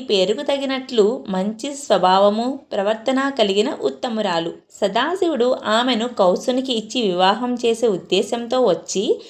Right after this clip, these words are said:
కౌత్సుని తల్లిదండ్రుల్ని సంప్రదించాడు. కౌత్సుడు ఆ కన్యను చూసి తనకు అనుకూలవతి అని తలచి పెండ్లాడడానికి అంగీకరించాడు. అంతలో ఒకనాడు సుశీల తన ఇద్దరు చెలికత్తెలతో కలిసి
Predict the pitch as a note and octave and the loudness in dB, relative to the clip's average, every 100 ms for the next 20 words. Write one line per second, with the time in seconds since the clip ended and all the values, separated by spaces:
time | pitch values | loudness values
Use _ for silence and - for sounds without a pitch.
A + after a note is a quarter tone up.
0 | - _ _ A3+ A3+ C4+ E4+ E4+ C#4+ G#3+ | -20 _ _ 0 2 0 -4 0 2 2
1 | B3+ C4 B3+ B3+ D4 E4 G#3 F#3+ G#3 G3+ | 2 -2 -2 -4 -4 -4 -2 0 -2 -2
2 | F#3+ G3 E3 E3 - - - _ - A#3+ | -4 -4 -2 -4 -10 -20 -20 _ -4 -4
3 | D#4+ - C#4+ C4+ - - A3 A#3 F3+ F3 | -2 0 2 2 0 0 0 0 -2 -2
4 | A3 C#4 C#4 C4+ B3+ A#3+ C#4 - A#3+ C4 | -2 -4 -4 -4 -2 -2 -2 -4 -4 -2
5 | C4 G3+ G3 G#3 C4+ C#4 C#4 C4+ C4+ - | -2 0 -2 0 2 4 2 0 -2 0
6 | A3 A#3+ G#3+ F#3 - G4 B3+ G#3+ G#3+ A3 | -2 0 2 2 0 2 2 0 2 2
7 | A3 G3 F#3 G3+ - C#4+ C#4 C4 A3 G3 | 2 0 -2 -4 -4 -2 -2 0 0 0
8 | F#3 F#3+ E3 E3 - _ _ - _ - | -2 -2 -2 -4 -12 _ _ -20 _ -6
9 | C4 D#4 D#4+ C4 C4 A3+ A3 G#3+ G#3+ B3+ | -2 2 4 4 0 0 0 0 -2 -2
10 | G#3 G3+ C4 B3 B3 A#3+ A3+ G3 F#3 F#3+ | -4 -4 -2 0 0 0 0 0 0 0
11 | B3+ C4 G#3 F3+ F#3+ G3 A3 C4 B3+ G#3+ | 0 0 0 0 -2 0 0 0 2 2
12 | G#3+ E4 A#4+ D5+ | 2 4 4 4